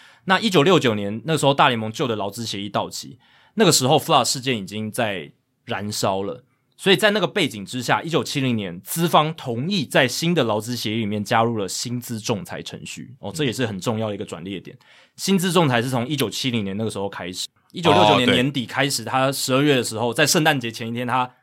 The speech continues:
Speaker 1: 宣战，
Speaker 2: 嗯。
Speaker 1: 然后一九七零年开始打官司。然后那个时候其实资方就可能某种程度上也是想说，我用一些让步来压
Speaker 2: 这个新闻。
Speaker 1: 对，压掉这个新闻，或者是
Speaker 2: 或者是我，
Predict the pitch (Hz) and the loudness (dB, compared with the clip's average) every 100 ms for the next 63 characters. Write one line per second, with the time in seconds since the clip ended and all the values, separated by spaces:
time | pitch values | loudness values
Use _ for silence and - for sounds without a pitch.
0 | _ - - 113 117 117 - 80 76 71 | _ -6 -2 -2 -2 -4 -4 -12 -12 -6
1 | 120 160 151 120 139 117 101 113 110 98 | -2 0 0 2 0 0 -2 -6 -6 -6
2 | 92 95 92 87 87 _ _ _ 120 131 | -6 -8 -8 -10 -14 _ _ _ -2 4
3 | 175 170 151 160 214 180 - 131 160 - | 8 8 6 2 2 2 2 2 2 2
4 | 113 127 127 - 143 143 135 151 127 - | -2 -2 -2 -4 2 4 4 4 2 0
5 | _ _ _ _ _ - 170 143 135 151 | _ _ _ _ _ 0 4 6 6 6
6 | 175 170 135 135 143 139 113 127 104 92 | 4 4 2 0 4 4 2 -2 -4 -4
7 | 104 107 - _ _ _ 110 120 170 143 | -8 -8 -12 _ _ _ -4 4 4 4
8 | 123 - _ _ _ _ _ 160 151 147 | -4 -14 _ _ _ _ _ -2 2 4
9 | 151 117 104 117 87 _ _ _ 110 113 | 4 2 -2 -8 -10 _ _ _ -4 -2
10 | 127 139 135 139 - _ _ _ _ - | 2 2 4 2 -4 _ _ _ _ -8
11 | 101 98 113 98 92 131 95 - 139 135 | -2 0 0 2 4 4 2 -8 0 2
12 | 131 135 127 120 120 113 98 147 135 127 | 4 2 2 -4 -4 -8 0 2 6 6
13 | 127 | 6